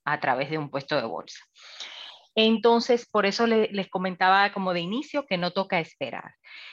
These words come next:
Entonces, si hay algún fondo de inversión cerrado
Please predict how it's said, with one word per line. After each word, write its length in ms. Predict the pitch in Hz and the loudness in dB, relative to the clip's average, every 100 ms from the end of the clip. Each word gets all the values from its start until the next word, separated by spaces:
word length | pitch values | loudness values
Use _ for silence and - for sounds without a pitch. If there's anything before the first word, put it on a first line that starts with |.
| - _ | -20 _
Entonces, 380 | 214 220 240 254 | -2 2 2 0
si 200 | - 254 | 0 4
hay 200 | 269 339 | 6 6
algún 340 | 349 269 269 | 4 4 0
fondo 480 | 262 - 214 226 220 | 0 0 2 2 0
de 80 | 208 | 0
inversión 800 | 185 165 151 - - 175 160 175 | -2 -2 -4 -6 -4 -2 -2 -6
cerrado 760 | - 175 156 147 139 135 - | -4 -2 0 2 2 0 -4